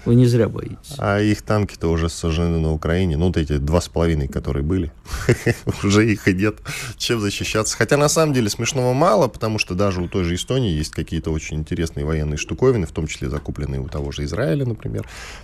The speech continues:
Speaker 2: Поэтому тут обольщаться по этому поводу не стоит. Но, в принципе, нельзя назвать прибалтов какими-то глобальными соперниками. Это, конечно, не Украина. Идём дальше. Неопознанный объект. Только не
Speaker 1: Мгм.
Speaker 2: смеёмся, друзья.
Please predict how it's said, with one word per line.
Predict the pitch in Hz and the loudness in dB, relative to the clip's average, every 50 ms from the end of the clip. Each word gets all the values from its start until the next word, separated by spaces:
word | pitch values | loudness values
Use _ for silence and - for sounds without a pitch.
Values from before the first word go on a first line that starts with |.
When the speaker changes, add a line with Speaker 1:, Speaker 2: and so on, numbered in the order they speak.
| - | -2
Speaker 2:
Поэтому | - 104 113 120 - 113 107 98 | 2 2 2 4 2 0 0 0
тут | - 101 - | -2 -4 -4
обольщаться | 101 98 95 - - 98 - - - | -4 -4 -4 -4 -4 -6 -8 -8 -8
по | 92 | -8
этому | 82 - 92 | -6 -6 -6
поводу | - 95 90 87 85 90 | -4 -4 -2 -2 -2 0
не | 92 95 98 95 | 0 0 0 0
стоит. | 87 - - - - 80 76 76 87 - 131 - | -2 -4 -6 -6 -4 -2 0 0 0 0 -2 -2
Но, | - 110 131 160 180 185 - - - - - - - - | 0 2 4 4 4 2 -2 -10 -18 -18 -18 -20 -20 -20
в | - - | -14 -2
принципе, | - 120 131 147 151 - - - 107 | 0 2 2 2 2 0 -2 0 0
нельзя | 107 107 101 107 107 | 2 2 4 4 4
назвать | 98 95 90 92 104 107 110 - - - - - - - | 4 4 2 2 2 2 2 0 -4 -6 -8 -6 -6 -4
прибалтов | - 85 82 98 104 107 - 85 - | -2 0 2 2 2 2 0 -4 -10
какими-то | - - - - 85 80 - - 76 | -12 -10 -6 -4 -4 -2 -4 -4 -2
глобальными | 85 85 82 78 82 80 78 73 73 | 0 0 2 2 0 0 0 -2 -4
соперниками. | - - 73 - - 107 104 95 82 - 73 76 | -4 -6 -6 -4 -2 -2 -2 -2 -4 -4 -4 -4
Это, | 78 - - | -6 -6 -6
конечно, | 69 69 71 - - - 71 - - - - - - - - - - - | -6 -4 -4 -4 -6 -8 -10 -10 -12 -16 -18 -16 -16 -16 -16 -14 -6 -2
не | 98 104 110 110 | 2 4 4 6
Украина. | 110 107 104 101 - - 110 110 101 82 71 - 87 - | 6 4 4 2 0 0 0 0 0 0 -2 -4 -6 -6
Идём | 65 67 73 92 90 76 76 | -6 -2 0 0 0 2 2
дальше. | 87 92 78 67 - - - - - - - - - - - - - - - - | 2 2 2 0 -4 -8 -8 -10 -12 -14 -16 -18 -18 -18 -18 -18 -18 -20 -10 -2
Неопознанный | - 95 110 117 120 120 - 139 143 147 120 120 120 117 117 120 123 | 2 6 6 6 6 4 2 2 2 4 4 2 0 2 2 2 2
объект. | 110 113 110 95 82 - - - - - - - - - - - - - - - | 2 2 0 0 0 -2 -8 -14 -14 -14 -16 -18 -20 -20 -20 -20 -20 -20 -12 -4
Только | - 117 110 - - | 2 4 4 6 6
не | 117 | 6
Speaker 1:
Мгм. | 117 | 4
Speaker 2:
смеёмся, | 110 - 131 113 95 90 87 82 - 98 | 4 4 2 2 4 2 2 -2 -4 -6
друзья. | 95 104 110 101 104 110 110 110 | -6 -4 -4 -4 -4 -4 -6 -6